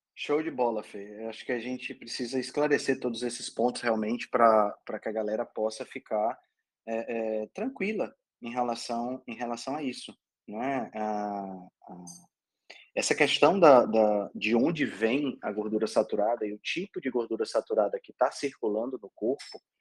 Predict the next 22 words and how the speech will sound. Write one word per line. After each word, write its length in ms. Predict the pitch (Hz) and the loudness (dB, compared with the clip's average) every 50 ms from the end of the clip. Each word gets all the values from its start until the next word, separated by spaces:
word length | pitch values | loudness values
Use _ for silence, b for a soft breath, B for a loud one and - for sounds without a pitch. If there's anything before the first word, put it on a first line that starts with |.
| _ _ _ - | _ _ _ 0
é 140 | 127 120 120 | 2 2 4
algo, 280 | 123 135 156 165 170 | 4 2 0 -2 -6
assim, 400 | 165 147 - - 151 170 196 202 | -10 -12 -12 -16 -16 -16 -16 -16
de 120 | 180 175 175 | -16 -16 -16
suma 360 | - - - 208 233 247 247 | -14 -12 -10 -10 -10 -10 -12
importância 800 | 240 240 233 220 - - - 160 156 180 208 - - 139 113 - _ _ _ _ _ _ _ | -10 -8 -10 -10 -8 -6 -6 -6 -6 -6 -8 -8 -8 -10 -10 -10 _ _ _ _ _ _ _
para 120 | _ - 151 | _ -6 -6
as 80 | 151 - | -6 -6
pessoas 580 | - 165 - - 170 170 175 170 - - - - | -8 -8 -6 -4 -2 -2 -2 -4 -6 -12 -16 -16
distinguirem 760 | 135 120 156 190 - - - 220 214 190 156 170 196 220 208 | -12 -8 -8 -6 -6 -4 -4 -4 -4 -4 -4 -4 -2 -2 -4
as 160 | 208 208 - | -4 -6 -4
coisas. 260 | - 175 170 160 151 | -4 -2 -2 -2 -2
Eu, 180 | 165 170 180 - - | -4 -4 -4 -6 -10
o 80 | 175 | -8
que 120 | - - 220 | -2 0 0
me, 160 | 240 262 269 - | 0 0 -2 -2
o 100 | - 143 | -4 -4
que 140 | - - 220 | -4 -2 -2
me 160 | 233 226 208 | -2 -2 -4
cobre 480 | - - 170 165 180 214 208 190 180 | -2 4 6 8 8 8 6 4 0
de 280 | 160 120 135 143 135 123 | 0 -2 -4 -2 -2 -2
dúvida 600 | 110 107 131 139 170 175 - 127 113 113 110 101 | -2 -2 -4 -4 -4 -6 -8 -2 2 2 2 2